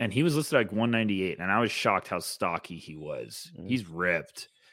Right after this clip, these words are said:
Speaker 1: in person, and it looks like it's just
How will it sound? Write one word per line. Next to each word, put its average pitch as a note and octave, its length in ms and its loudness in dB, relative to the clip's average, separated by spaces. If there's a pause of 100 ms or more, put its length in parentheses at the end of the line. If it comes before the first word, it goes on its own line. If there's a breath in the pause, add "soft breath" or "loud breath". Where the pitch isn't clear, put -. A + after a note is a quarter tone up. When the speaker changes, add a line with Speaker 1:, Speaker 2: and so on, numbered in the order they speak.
(160)
Speaker 1:
in F#2 140 -4
person, F#2+ 640 2 (520)
and G#2 100 4
it G#2 80 6
looks C3 320 6
like A#2+ 340 8 (1300)
it's A2+ 240 0
just B2+ 320 8